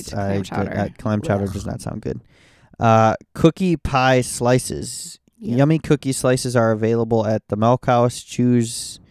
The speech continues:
Speaker 2: from cow pie, brownie, and cookies and cream.
Speaker 1: Yep, I would do those. It's, like,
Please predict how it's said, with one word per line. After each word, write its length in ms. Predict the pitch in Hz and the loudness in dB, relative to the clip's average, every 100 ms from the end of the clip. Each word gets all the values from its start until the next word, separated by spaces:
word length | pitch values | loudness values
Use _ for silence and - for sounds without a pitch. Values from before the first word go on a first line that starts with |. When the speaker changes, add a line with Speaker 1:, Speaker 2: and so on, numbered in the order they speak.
| _ _ _ _ | _ _ _ _
Speaker 2:
from 300 | - 123 113 | 0 0 0
cow 240 | - 123 135 | 0 0 2
pie, 280 | - 127 | 2 0
brownie, 680 | 120 120 117 117 113 110 - - _ _ _ _ - | 2 0 0 0 0 -2 -6 -16 _ _ _ _ -2
and 280 | 113 107 | 0 0
cookies 360 | - 113 - 104 | -2 -4 -6 -10
and 120 | 101 | -10
cream. 540 | - - - - - - _ _ | -10 -14 -14 -18 -20 -20 _ _
Speaker 1:
Yep, 200 | 277 349 _ _ _ | -14 -14 _ _ _
I 80 | 220 | -12
would 80 | 233 | -12
do 100 | 196 | -10
those. 220 | 190 196 - | -10 -10 -12
It's, 160 | 208 - | -12 -8
like, 140 | 196 | -8